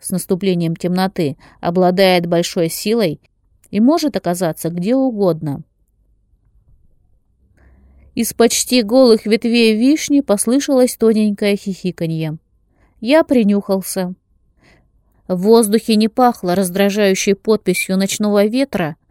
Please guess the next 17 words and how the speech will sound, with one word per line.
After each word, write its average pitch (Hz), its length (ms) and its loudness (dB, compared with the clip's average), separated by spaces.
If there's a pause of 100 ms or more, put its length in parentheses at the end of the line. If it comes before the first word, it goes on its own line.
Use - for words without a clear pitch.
(180)
однако 254 400 2
присутствовало 185 840 -2
нечто 254 360 -4
другое. 185 680 -2 (1160)
Снова 214 420 2
послышался 202 720 -2
тонкий 220 320 -4
смешок. 196 640 -4 (560)
Настолько 220 680 2
тонкий, 269 580 0
что - 200 0
человек 269 520 2
его 208 340 2
бы 233 220 0
и - 20 2
не 220 120 0
расслышал. 175 760 -2